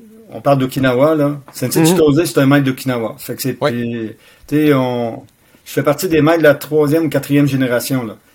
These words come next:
Speaker 1: Mais
Speaker 2: Mhm.
Speaker 1: c'est le contenu de cet enseignement-là est suivi.
Speaker 2: Mhm.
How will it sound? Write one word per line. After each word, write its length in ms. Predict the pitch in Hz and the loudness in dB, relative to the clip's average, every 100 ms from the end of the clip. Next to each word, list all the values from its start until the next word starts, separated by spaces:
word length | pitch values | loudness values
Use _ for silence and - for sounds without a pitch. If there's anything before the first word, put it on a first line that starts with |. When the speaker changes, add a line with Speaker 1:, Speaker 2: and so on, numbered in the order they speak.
| _ - | _ -6
Speaker 1:
Mais 240 | 123 170 175 | 0 0 0
Speaker 2:
Mhm. 100 | 170 _ _ | -6 _ _
Speaker 1:
c'est 300 | - 135 131 | -4 -2 0
le 120 | 135 135 | 0 2
contenu 440 | 160 151 160 180 214 151 - - | 2 0 0 -2 -2 -6 -14 -12
de 120 | 131 | -8
cet 160 | 120 - | -6 -2
enseignement-là 600 | 131 - 139 135 135 165 | -2 2 2 2 2 2
est 40 | |
suivi. 500 | - - 120 107 104 - _ _ _ _ _ _ _ - | 0 -6 -10 -10 -16 -20 _ _ _ _ _ _ _ -10
Speaker 2:
Mhm. 260 | 123 131 | -8 -6